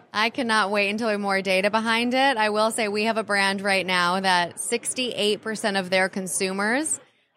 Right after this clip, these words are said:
last month picked the Shipsy option when it was available to them, which is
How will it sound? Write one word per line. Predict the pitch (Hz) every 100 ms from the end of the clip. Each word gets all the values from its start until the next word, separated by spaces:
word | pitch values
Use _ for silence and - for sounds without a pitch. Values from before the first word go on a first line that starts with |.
| -
last | 208 202 202 -
month | 190 185 240 -
picked | 269 269 - -
the |
Shipsy | 220 - 220 - 240 180
option | 196 202 - 269 269
when | 208 202
it |
was | 165 190
available | 190 180 180 175
to | 175 185
them, | 165 101 101 - _ _ -
which | 220 240
is | 220 185 180 -